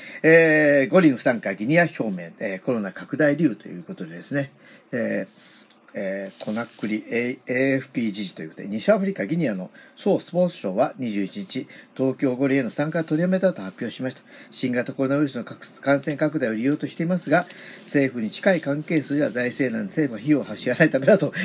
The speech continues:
指摘し-、していましたということですね。総省はギニアオリンピック委員会会長を充てた書簡で、新型コロナ変異株の、えー、再流行により、選手の健康維持を心配し、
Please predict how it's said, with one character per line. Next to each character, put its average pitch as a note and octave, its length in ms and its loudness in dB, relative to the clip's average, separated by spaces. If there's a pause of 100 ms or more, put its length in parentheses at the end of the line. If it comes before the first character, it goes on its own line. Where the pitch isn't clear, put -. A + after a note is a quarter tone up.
(140)
指 G#2 220 -4
摘 - 20 -14
し-、 - 180 -12 (140)
し - 80 -12
て G#2+ 100 -4
い F#2+ 80 -2
ま G2 140 -2
し - 80 -10
た G#2 80 -6
と - 120 -6
い A#2 40 0
う - 40 -6
こ - 80 -20
と - 60 -16
で F#2 60 -8
す - 80 -6
ね。 F3 120 2 (280)
総 C3+ 160 2
省 G#2 100 -4
は G2+ 80 -2
ギ A#2 140 -2
ニ C3+ 100 2
ア C3+ 60 4
オ C3+ 40 2
リ C3 60 -2
ン B2 40 -8
ピ D3 80 0
ッ C#3+ 40 -2
ク C#3+ 100 -2
委 C#3 40 2
員 C3+ 120 -2
会 A2+ 280 0
会 A#2 240 -2
長 B2 100 -4
を A2+ 40 -2
充 A#2 100 -2
て C#3 160 -2
た C3+ 100 -2
書 - 160 -8
簡 A2+ 180 -2
で、 A#2 220 2 (260)
新 C3 200 -4
型 C#3 180 -2
コ C#3 140 -2
ロ C#3 80 0
ナ C3 80 -2
変 C3+ 240 0
異 C3+ 80 -6
株 G#2+ 240 -4
の、 D#3 160 0 (400)
え A2+ 80 -6
ー、 - 20 -8
再 C3+ 240 2
流 D#3 160 4
行 A2+ 140 -6
に G2+ 80 -2
よ C3 80 4
り、 D#3 160 0
選 A#2+ 240 -4
手 F#2+ 100 -8
の F#2+ 60 -6
健 C#3+ 160 -4
康 F3 140 -2
維 F#3+ 60 0
持 D#3 100 0
を A2+ 40 -2
心 C3 260 -6
配 D3 140 2
し、 D#3+ 220 -6